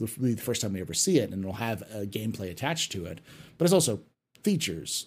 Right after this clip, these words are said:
or it's also content because it's new content that we've not experienced before. Uh, and there will be some features added to it, 'cause, like, the things like the overlay system that they've been built, developing, where they can just,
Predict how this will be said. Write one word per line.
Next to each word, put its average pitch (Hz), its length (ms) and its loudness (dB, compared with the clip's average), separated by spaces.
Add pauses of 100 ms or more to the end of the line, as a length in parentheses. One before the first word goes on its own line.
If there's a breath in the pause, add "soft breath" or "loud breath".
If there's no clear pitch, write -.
(120)
or 110 100 0
it's 120 120 2
also 135 140 4
content 127 360 2
because 92 200 -10
it's - 180 -2 (180)
new 98 120 -2
content 117 440 -4
that 110 80 -12
we've 101 120 -6
not 90 120 -10 (140)
experienced 98 440 -6
before. - 400 -14 (500 loud breath)
Uh, 67 40 -6
and 80 140 -2
there 104 80 2
will 120 200 4
be 107 180 0
some 113 320 2
features 113 380 -2
added 139 260 4
to 80 140 -6
it, 76 100 -10
'cause, - 120 -12
like, 82 180 -10
the - 80 -16
things 104 320 -4
like 95 160 -8
the 110 140 -2
overlay 107 440 2
system 90 360 -2
that - 100 -8
they've 92 100 -6
been 85 140 -6
built, 92 220 -6
developing, 92 440 -6
where 101 120 -6
they 98 80 -8
can 104 180 -2
just, 104 320 -4